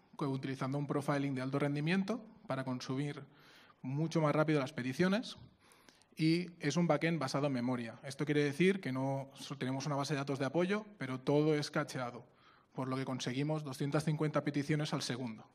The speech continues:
que se llegan a convertir en unas quince mil al minuto. Y aquí podemos ver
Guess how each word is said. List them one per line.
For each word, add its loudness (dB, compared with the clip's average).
que 0
se -2
llegan 0
a -8
convertir 2
en 4
unas 0
quince 0
mil 2
al 0
minuto. 0
Y -8
aquí -4
podemos 2
ver 4